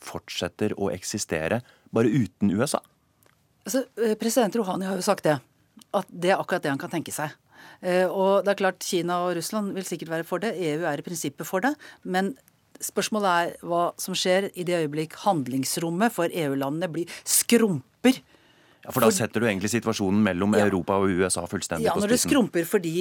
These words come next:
Speaker 2: eh, deres, eh, næringsliv rammes av amerikanske sanksjoner mot tredje land. Hva gjør Europas ledere da? Jeg tror det er der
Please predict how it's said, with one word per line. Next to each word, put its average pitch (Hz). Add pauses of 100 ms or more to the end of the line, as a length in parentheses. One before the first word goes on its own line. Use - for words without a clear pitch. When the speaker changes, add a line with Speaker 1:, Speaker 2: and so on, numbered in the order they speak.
Speaker 2:
eh, 170
deres, 147
eh, 175
næringsliv 156
rammes 139
av 143
amerikanske 151
sanksjoner 135
mot 131
tredje 123
land. -
Hva 151 (120)
gjør 131 (160)
Europas 143 (100)
ledere 131
da? 120 (100)
Jeg 165
tror 170
det 156
er 156 (400)
der 139